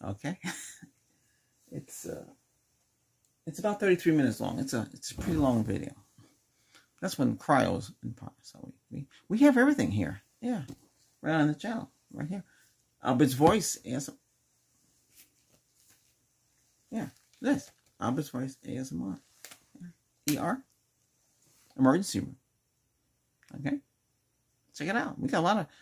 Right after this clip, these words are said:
We have over one point eight videos. <laughs> That's a lot. One po-, that's one thousand eight hundred. And I can give an exact total if you wanna know. It's one thousand eight hundred ninety-one videos. It's a lot of videos.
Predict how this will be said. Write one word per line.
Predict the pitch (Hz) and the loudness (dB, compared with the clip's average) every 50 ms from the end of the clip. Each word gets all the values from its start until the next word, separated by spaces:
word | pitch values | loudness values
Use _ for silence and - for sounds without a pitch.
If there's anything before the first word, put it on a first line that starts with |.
| - _ _ - | -20 _ _ 2
We | 214 285 277 | 4 6 6
have | 269 196 170 | 6 6 6
over | 165 147 131 120 | 6 8 6 6
one | 110 113 170 226 254 262 269 | 6 4 2 4 4 4 2
point | - - 233 233 226 - - | 2 -2 -4 -4 -4 -6 -6
eight | - - 196 - - - - | -8 -8 -8 -8 -10 -10 -8
videos. | - 190 220 220 - - - - - - - - - | -4 -4 -2 -2 -4 -6 -8 -12 -16 -14 -12 -12 -10
<laughs> | - - | -6 -4
That's | 147 160 170 - - | -2 -2 -2 -2 -2
a | 87 | -2
lot. | 90 101 156 - - - | -2 -2 -2 -4 -4 -2
One | 117 143 190 175 | 0 0 0 0
po-, | - - - - | -2 -8 -10 -8
that's | - - - - - _ | -8 -8 -8 -10 -12 _
one | - 139 196 202 | 0 0 0 2
thousand | - 170 170 160 151 139 135 | 2 2 2 4 4 4 6
eight | 143 143 147 | 6 6 6
hundred. | 160 165 160 151 135 - | 4 2 0 -2 -6 -8
And | - - - - _ _ _ _ - - - - - _ _ _ _ _ _ _ _ _ _ _ _ _ _ _ _ _ _ _ _ _ _ _ _ _ _ _ _ _ _ _ _ _ _ _ _ _ _ _ _ _ _ _ _ _ - _ _ _ _ _ - | -8 -8 -10 -14 _ _ _ _ -20 -20 -20 -20 -20 _ _ _ _ _ _ _ _ _ _ _ _ _ _ _ _ _ _ _ _ _ _ _ _ _ _ _ _ _ _ _ _ _ _ _ _ _ _ _ _ _ _ _ _ _ -20 _ _ _ _ _ -8
I | 208 | -8
can | 226 - - | -6 -2 0
give | 147 135 123 | 2 2 4
an | 123 | 4
exact | 120 113 127 147 - - - - | 2 2 0 0 -2 -2 -4 -6
total | 175 214 247 - 147 - _ _ _ _ _ _ _ _ _ _ _ _ _ _ _ _ _ _ _ _ _ | -8 -6 -6 -8 -10 -12 _ _ _ _ _ _ _ _ _ _ _ _ _ _ _ _ _ _ _ _ _
if | 311 294 | 0 4
you | 269 180 | 4 4
wanna | 127 - - - | 4 2 0 -2
know. | - - - - _ _ _ _ - - | -6 -10 -14 -18 _ _ _ _ -20 -20
It's | - - | -10 -2
one | 143 151 156 | 0 2 2
thousand | 151 151 143 147 139 135 127 | 4 4 4 4 4 4 4
eight | 143 | 4
hundred | 156 139 123 117 113 | 6 4 4 2 2
ninety-one | 117 117 120 120 113 113 110 113 | 0 0 0 0 0 0 -2 -2
videos. | - 147 147 - - - | -2 -2 -4 -4 -4 -6
It's | - - | -6 -6
a | 202 220 | -2 0
lot | 247 233 165 | 2 2 2
of | 135 139 | 2 2
videos. | - - 359 - - - | 0 -2 -2 -2 -4 -6